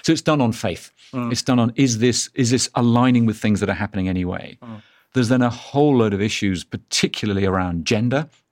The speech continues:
Speaker 2: Mm.
Speaker 1: and decisions that are made around the curriculum. And a big one for engineering is physics and maths,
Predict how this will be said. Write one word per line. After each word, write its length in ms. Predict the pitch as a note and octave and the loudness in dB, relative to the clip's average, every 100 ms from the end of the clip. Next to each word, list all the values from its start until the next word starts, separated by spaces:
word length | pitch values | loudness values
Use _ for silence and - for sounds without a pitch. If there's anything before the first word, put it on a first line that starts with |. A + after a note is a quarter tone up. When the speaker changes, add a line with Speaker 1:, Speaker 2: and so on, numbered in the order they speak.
| C3+ | -12
Speaker 2:
Mm. 260 | A#2+ B2 _ - | -12 -14 _ -4
Speaker 1:
and 80 | A#2 | 0
decisions 480 | G#2 - C3 B2 G2+ | 2 2 2 0 0
that 100 | G2+ | 0
are 40 | G2+ G#2 | 2 2
made 140 | G#2 G2 | 2 0
around 400 | F#2+ G2+ G2+ G2 | 0 0 0 -2
the 80 | |
curriculum. 800 | - - G2+ A#2+ - A2+ B2 B2 - - _ _ A2+ | -6 -4 -4 -2 -2 0 0 -2 -10 -20 _ _ -4
And 500 | G#2+ G#2+ G#2+ G#2+ - - - _ _ | -2 -2 0 -2 -6 -20 -20 _ _
a 160 | - - | -12 -4
big 180 | A#2 | -2
one 120 | G#2+ G2 | -2 -2
for 100 | G#2+ | 0
engineering 420 | F#2+ G#2+ G#2+ G2+ | 2 2 4 2
is 140 | G#2+ - _ | 2 -2 _
physics 500 | - C#3 D#2+ - - _ _ _ _ _ _ _ - | -2 -2 -2 -8 -14 _ _ _ _ _ _ _ -4
and 140 | A#2+ G2+ | 0 0
maths, 440 | E2 - - - | 0 -6 -12 -12